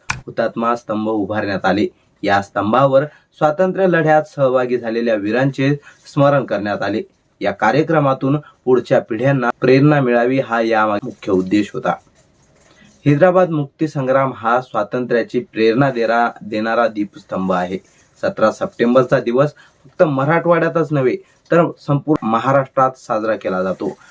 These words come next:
हा लढा आपल्या स्वातंत्र्याचा आणि स्वाभिमानाचा आहे. स्वातंत्र्य सैनिकांनी दाखवलेला त्याग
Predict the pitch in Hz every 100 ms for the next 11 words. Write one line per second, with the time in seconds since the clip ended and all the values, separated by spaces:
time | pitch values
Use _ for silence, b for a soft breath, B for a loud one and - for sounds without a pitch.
0 | b - 104 104 113 123 113 120 117 -
1 | 107 - 165 147 139 143 147 156 B B
2 | 143 160 151 143 139 160 165 127 117 117
3 | 104 113 - _ _ _ 156 151 196 190
4 | 190 180 165 170 160 151 156 131 - 127
5 | 120 123 113 - 131